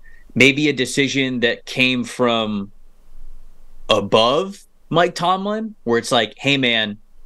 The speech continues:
we drafted this quarterback in the first round.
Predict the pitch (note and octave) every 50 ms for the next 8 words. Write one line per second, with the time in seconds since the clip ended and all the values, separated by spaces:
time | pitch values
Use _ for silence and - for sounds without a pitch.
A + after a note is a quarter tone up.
0 | - - - - - - - - A2+ A2 C3 D3+ C3+ B2+ C#3 C#3+ C#3 C#3 - -
1 | C#3 B2 B2 A#2+ - - C#3 C3 B2+ A#2+ B2 A2+ - - A2 G#2 G2 - A#2+ A#2
2 | G#2 - - A#2 A#2 A#2+ A2+ G#2 G2 F#2 F#2 F#2+